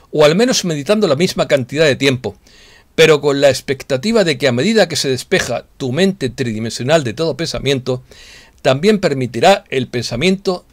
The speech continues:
de frecuencia superior. Primero, permitirá la entrada de conceptos, ideas y creencias de su mente superior,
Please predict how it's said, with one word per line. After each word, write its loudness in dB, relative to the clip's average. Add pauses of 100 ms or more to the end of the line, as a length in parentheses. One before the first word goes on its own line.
(160)
de -4
frecuencia -2
superior. -2 (1040)
Primero, 2 (840)
permitirá 4
la 4
entrada 2
de 2
conceptos, -4
ideas 2
y -4
creencias -4
de -8
su -8
mente -6
superior, -2